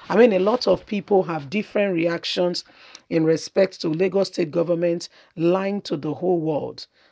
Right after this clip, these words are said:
okay, in order for them to get their way. It's a shame, a big one if you ask me, a massive shame that our government today can lie to the face of every person, look at people in the face and really truly lie to them.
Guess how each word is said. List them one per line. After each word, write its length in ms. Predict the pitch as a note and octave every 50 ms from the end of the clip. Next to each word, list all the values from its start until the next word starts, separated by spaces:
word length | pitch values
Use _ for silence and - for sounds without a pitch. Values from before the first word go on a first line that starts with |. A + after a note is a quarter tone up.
| _ _
okay, 340 | D3 D3+ - - G3 F3+ F#3
in 260 | - - F3+ D#3+ D3 -
order 320 | - F#3+ F#3+ F#3 G3+ F#3+ F#3+
for 180 | - - D#3
them 260 | C#3+ C3 E3 E3+ E3+ E3
to 180 | - - D3+ C3+
get 300 | C#3+ E3 E3+ E3 - _
their 180 | F3+ D3+ C#3 C#3
way. 340 | C3 D3+ D3 B2+ D3 C3+ - _ _ _ _ _ _ _ _ _
It's 220 | - E3 D3+ -
a 80 | F3 D#3+
shame, 500 | - - - A3+ A3+ A#3 A3+ D#3 B2+ B2 - _ _ _ _ _ _ _ _ _ -
a 80 | -
big 320 | D3 B2+ G#3+ A#3+ G3+ C3+ D3+
one 240 | F3+ F#3 E3+ D#3+ D#3
if 160 | D3+ - -
you 100 | D#3 D3 -
ask 340 | E3 D#3+ D#3 - - - -
me, 220 | D#3+ C#3+ C3 A#2+ - -
a 60 | -
massive 680 | E3 E3+ F3 F3 F#3+ A#3+ A3+ - - - - A#3 G#3+ -
shame 460 | - - - F#3+ F3 D#3+ C#3 B2+ - _ _ _ _ _ - _ _ _
that 160 | _ E3 D#3+ D#3+
our 160 | D#3 D3+ D3
government 540 | C3 D#3 F#3 F#3 G3 G3 F#3+ F#3+ F#3+ G3 -
today 460 | - - E3+ C#3+ D3 E3+ E3 D3+ C3+ -
can 220 | - E3+ D3+ D3
lie 240 | D3+ D#3+ E3 F3+ F3+
to 160 | E3+ - -
the 100 | C3+ D3
face 300 | - - - F#3+ F3+ -
of 160 | E3+ E3 - _
every 400 | - F#3+ F#3+ F3 F3+ G3 F#3+ F3+
person, 560 | F3+ - - E3+ E3 - - - - - - - _ _ _ _ - _ _ _
look 260 | E3 E3+ G#3 G3+ -
at 140 | E3+ E3 -
people 260 | - G3+ - - G3+
in 80 | F3+ E3
the 80 | D#3+
face 340 | D3+ - - G3+ F#3+ E3 - -
and 180 | - D3 D3 D3
really 220 | F3 F#3+ F3+ F#3+
truly 320 | F#3 - - F3+ F3 F3 F3
lie 240 | D#3+ D#3 D3+ D#3 D3
to 160 | - D3+ D3+
them. 300 | D3 C#3+ C#3+ C3+ B2+